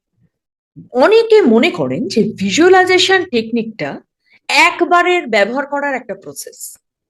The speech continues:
একবার ব্যব-, দেখলেই হবে বা একবার ব্যবহার করলেই হবে। না,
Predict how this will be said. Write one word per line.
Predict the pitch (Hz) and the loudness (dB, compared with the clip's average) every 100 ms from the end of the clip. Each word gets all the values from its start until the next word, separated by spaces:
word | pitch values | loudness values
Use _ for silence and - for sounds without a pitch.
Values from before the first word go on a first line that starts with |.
| _ | _
একবার | - 202 208 269 | -4 -2 2 2
ব্যব-, | 277 220 | 2 0
দেখলেই | 254 262 330 269 | -2 -2 -4 -4
হবে | 147 - - _ _ _ - 208 | -6 -12 -18 _ _ _ -8 -2
বা | |
একবার | 202 190 233 | 0 2 2
ব্যবহার | 262 214 233 254 | 2 2 0 -6
করলেই | 269 294 302 | -6 -10 -12
হবে। | 202 - _ _ _ - | -14 -16 _ _ _ -12
না, | 190 208 165 - | -4 -2 -2 -4